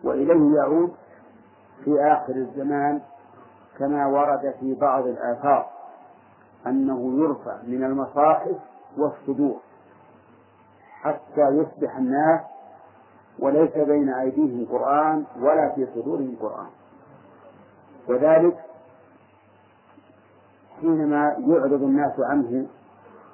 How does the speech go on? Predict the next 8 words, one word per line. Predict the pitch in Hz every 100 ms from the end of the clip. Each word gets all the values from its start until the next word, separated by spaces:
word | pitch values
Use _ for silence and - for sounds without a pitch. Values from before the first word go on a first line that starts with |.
| 120
إعراضا | 117 135 143 131 120 117
كليا | 127 117 139 139 123 95 - _ _ _ _ _ _ _ _ _ _ _ _ -
لا | 131 143 139 127 117 - - - -
تلاوة | 131 139 143 147 - 156 156 - - - _ _ _ _
ولا | 123 135 139
عملا | 127 127 143 147 156 160 - - - - - -
ولا | 131 139 143
تصديقا، | 139 120 - 143 - 92